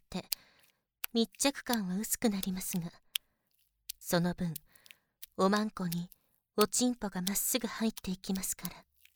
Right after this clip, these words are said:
おまんこのはめひだを、もっとよく味わえると思い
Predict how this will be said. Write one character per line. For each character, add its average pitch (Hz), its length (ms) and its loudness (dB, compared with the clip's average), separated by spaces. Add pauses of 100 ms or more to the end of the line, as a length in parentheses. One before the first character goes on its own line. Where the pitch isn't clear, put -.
(640)
お 190 100 6
ま 202 140 6
ん 214 100 4
こ 165 160 -6
の 160 80 0
は 180 220 0
め 185 100 2
ひ - 160 -4
だ 196 240 -6
を、 202 80 -12 (720)
も 214 140 6
っ - 20 -8 (160)
と 185 100 -4
よ 185 260 -2
く - 120 -4 (580)
味 214 300 4
わ 240 120 2
え 247 60 -4
る 240 100 -10
と 202 160 -2
思 180 140 -2
い 180 40 -2